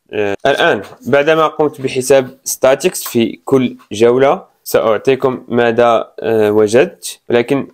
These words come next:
سأنتهي بهذه الفئة، يعني سأعطيكم توقعاتي بالنسبة لفئة الكومبو، بالنسبة لفئة فريستايل، ثم سترين داينامكس، وسأنتهي بستاتيكس، يعني الأخير.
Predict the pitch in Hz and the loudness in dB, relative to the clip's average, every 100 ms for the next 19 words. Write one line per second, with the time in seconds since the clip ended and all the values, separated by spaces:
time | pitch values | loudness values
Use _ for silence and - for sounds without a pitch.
0 | _ - - 120 113 139 143 151 139 151 | _ -14 -4 -2 0 -2 0 2 2 0
1 | - - 110 117 117 - 117 123 120 107 | -2 -8 -2 0 0 -2 -4 0 -2 0
2 | 127 120 - - - 110 127 131 127 104 | 2 2 0 -8 -6 -2 -2 0 2 2
3 | 104 123 123 131 120 113 117 117 120 110 | 0 0 -2 0 0 2 0 0 -4 -6
4 | 107 110 - 110 113 113 104 95 - 98 | -4 -4 -2 0 0 -2 -6 -6 -2 -2
5 | 101 87 - - 123 131 147 151 151 _ | -2 -14 -10 -4 -2 2 2 2 -2 _
6 | _ _ 110 110 113 107 101 101 101 - | _ _ -4 -4 -2 -2 -2 -6 -6 -6
7 | 123 139 - 143 143 147 _ _ _ _ | -4 -4 0 2 2 0 _ _ _ _
8 | 113 107 101 - 110 101 98 107 135 147 | -2 -2 -2 -4 -2 0 0 0 0 -2
9 | - _ - 107 - - 123 127 120 127 | -6 _ -4 -2 -2 -2 0 2 2 0
10 | 131 - - 110 120 - - - 98 90 | -2 -8 -6 -2 -2 -4 -10 -6 -6 -6
11 | - - _ _ 95 98 107 - - 87 | -16 -20 _ _ -8 -6 -4 -6 -8 -10